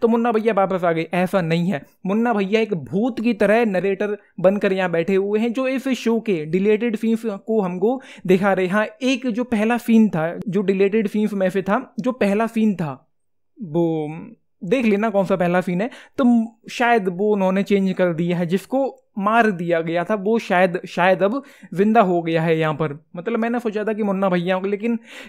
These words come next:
ये डिसअपॉइंटमेंट वाली बात है कि मुन्ना भैया आप लोगों को मिर्जापुर के सीजन फ़ोर में देखने को नहीं मिलेंगे, क्योंकि यहाँ पर ऐसा कुछ भी नहीं हुआ है।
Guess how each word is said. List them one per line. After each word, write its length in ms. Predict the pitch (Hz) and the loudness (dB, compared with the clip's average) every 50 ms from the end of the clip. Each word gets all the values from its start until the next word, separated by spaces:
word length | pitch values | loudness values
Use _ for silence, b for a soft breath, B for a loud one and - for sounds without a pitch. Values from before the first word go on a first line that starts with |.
| B | B
ये 160 | 208 208 226 | 4 6 6
डिसअपॉइंटमेंट 580 | 208 214 208 233 208 208 220 226 214 214 208 208 | 6 6 4 4 2 0 0 0 0 -2 0 0
वाली 180 | 214 208 208 202 | 0 0 0 0
बात 220 | 214 208 202 180 | 0 -2 0 -2
है 60 | 220 | -4
कि 80 | 214 226 | -4 -4
मुन्ना 240 | 190 185 185 190 185 | -6 -4 -4 -2 -2
भैया 260 | 175 175 175 185 180 | -2 0 0 0 -2
आप 120 | 180 170 | -2 0
लोगों 200 | 180 175 175 180 | 0 0 0 0
को 120 | 175 202 190 | -2 -2 -2
मिर्जापुर 460 | 185 175 170 165 190 180 190 185 180 | -2 -2 -2 -2 -2 0 0 -2 -2
के 100 | 214 208 | -2 -2
सीजन 320 | 190 196 190 175 196 202 180 | -2 -2 -4 -2 -2 -4 -4
फ़ोर 240 | - 185 180 175 | -4 -4 -2 -2
में 120 | 185 202 185 | -2 -2 0
देखने 320 | 180 185 175 - 185 190 | 0 0 0 0 -2 -2
को 100 | 185 196 | 0 0
नहीं 160 | 185 185 190 | 0 0 -2
मिलेंगे, 300 | 190 185 180 190 190 208 | -2 -2 -2 -2 -2 -4
क्योंकि 280 | 202 - 214 208 196 208 | -2 -2 -2 -2 -2 -2
यहाँ 140 | 208 202 190 | -2 -2 0
पर 100 | 202 202 | 0 0
ऐसा 160 | 202 202 214 | 0 0 0
कुछ 240 | 208 202 185 - 196 | 0 -2 -2 0 0
भी 140 | 185 220 214 | 0 0 2
नहीं 180 | 208 208 196 | 2 2 2
हुआ 180 | 185 170 180 | 2 2 2
है। 40 | 185 | 0